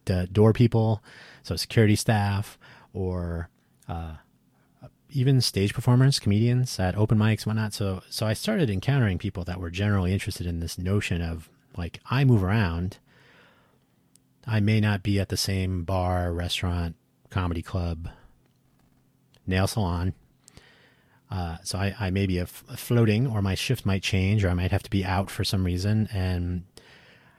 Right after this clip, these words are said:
I actually spoke to enough customers so that they were like, um, "Yeah, I would travel to the bar where everybody knows my name." So I said, "Well, what if you, what if your favorite bartender,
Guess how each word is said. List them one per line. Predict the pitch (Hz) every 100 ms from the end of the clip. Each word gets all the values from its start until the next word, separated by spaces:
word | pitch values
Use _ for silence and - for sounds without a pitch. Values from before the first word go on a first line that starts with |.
| _ _ -
I | 104
actually | 104 - 101
spoke | - 107 101
to | 101
enough | 95 -
customers | - 170 - 92 104
so | -
that | 95 92
they | 101 117
were | 110 92
like, | 92 90 -
um, | 95 90 87 85 90
"Yeah, | 143 208
I | 196
would | 208
travel | - 101 95 95 190 92 90
to | - 101 92 90 90 85 - _ _ _ _ _ _ _ _
the | -
bar | 90 90 92
where | 92
everybody | 90 90 90
knows | 90 90
my | 90
name." | 87 110 160 - _ _ _ _ _ _ _ _ _ _ _ _ _
So | - 92
I | 90
said, | 90 - 90 87 -
"Well, | 101
what | 113
if | 127 -
you, | 107 104 101 98 -
what | - 113
if | 120 113
your | 104 95
favorite | - 107 98 98 92 - _ _ _ _ _ _ _ _ _ -
bartender, | 87 - 90 87 85